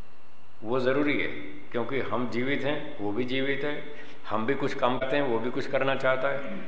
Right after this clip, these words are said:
कुछ उसको हमसे लाभ है, कुछ हमको उससे लाभ है।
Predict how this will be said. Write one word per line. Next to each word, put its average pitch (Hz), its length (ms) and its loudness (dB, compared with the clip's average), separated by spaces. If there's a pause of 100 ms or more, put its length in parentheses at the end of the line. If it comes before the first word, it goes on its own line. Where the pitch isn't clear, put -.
(240)
कुछ 143 180 2
उसको 120 280 2
हमसे 123 260 4
लाभ 135 260 6
है, 143 60 4
कुछ 143 240 0
हमको 104 280 2
उससे 131 240 2
लाभ 127 220 6
है। 135 300 2